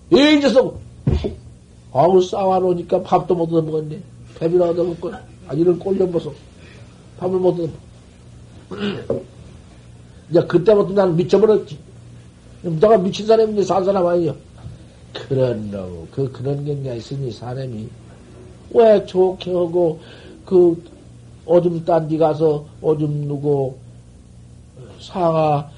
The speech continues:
응? 상하 따라서, 어, 처-, <clears throat> 처리하고, 응? 행주자화가 분명하고 그래야 할 텐데, 왜 그러-, 그러면 어째서 해피라 갖다 가서 지인되지,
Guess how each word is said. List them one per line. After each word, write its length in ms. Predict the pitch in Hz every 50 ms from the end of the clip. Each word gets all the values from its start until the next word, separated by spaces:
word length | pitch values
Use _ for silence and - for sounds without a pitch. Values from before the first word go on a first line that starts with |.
| - - - - -
응? 220 | 165 175 190 214 - - -
상하 540 | - - - 180 170 160 156 160 156 147 151
따라서, 1000 | 160 147 143 143 139 139 139 139 135 135 131 - 151 143 139 139 135 123 117 - - - - - -
어, 160 | - 156 156 139 - - - - -
처-, 180 | - - 220 220 - - - - -
<clears throat> 400 | - - - - - - - - -
처리하고, 920 | - - 202 165 151 147 147 139 117 143 139 131 156 151 139 123 120 - - - - - - - - -
응? 180 | 220 277 - 196
행주자화가 1120 | - - - 214 190 170 170 165 147 165 156 147 151 151 147 143 151 151 147 135 - - - - - - -
분명하고 560 | - - 240 208 185 175 170 165 160 156 147
그래야 340 | 151 - 160 175 185 185 165
할 180 | 165 180 175 -
텐데, 400 | 165 170 175 165 156 131 - - - - - - - - - -
왜 180 | 262 254 226
그러-, 320 | 226 - 214 208 208 196 208 - - - - -
그러면 360 | - 220 214 208 202 202 196 185
어째서 640 | 175 185 185 - 175 208 196 165 135 170 - - - - - - - - -
해피라 480 | 233 226 - - - 233 220 214 196
갖다 280 | 185 190 180 180 208 185
가서 360 | 180 170 160 156 156 117 - - - - - - - - - -
지인되지, 800 | - - 220 226 220 214 208 226 214 208 196 208 180 135 120